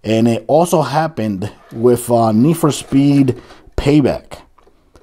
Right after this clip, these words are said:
So Need for Speed Payback in this game, it happened. Uh, but this game, I actually got it to work a couple times. So that's why I, so far, I, look at that.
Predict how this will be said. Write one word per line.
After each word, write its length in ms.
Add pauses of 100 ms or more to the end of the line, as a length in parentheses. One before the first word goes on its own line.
(680)
So 480
Need 180
for 120
Speed 320
Payback 520
in 200
this 260
game, 420 (420)
it 180
happened. 800 (320)
Uh, 260
but 480
this 240
game, 320 (340)
I 160
actually 320
got 280
it 80
to 100
work 480 (100)
a 80
couple 280
times. 520 (520)
So 500
that's 240
why 240
I, 220 (480)
so 160
far, 360
I, 140
look 280
at 40
that. 220